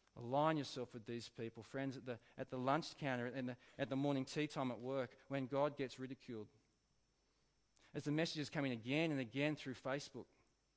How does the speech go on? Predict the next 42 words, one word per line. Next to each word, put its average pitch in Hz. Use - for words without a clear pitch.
As 139
our 143
media 165
tells 147
us 120
again 143
and 143
again, 147
he's 143
not 170
good, 190
he's 123
not 151
involved. 156
Align 135
yourself 139
with 120
this 123
God. 123
When 151
your 156
temptations 170
tell 165
you 139
to 139
live 135
different 180
to 139
his 131
way, 160
align 147
yourself 147
to 139
this 131
God. 139
Align 135
yourself 123
with 120
his, 110
with 123
this 120
God. 101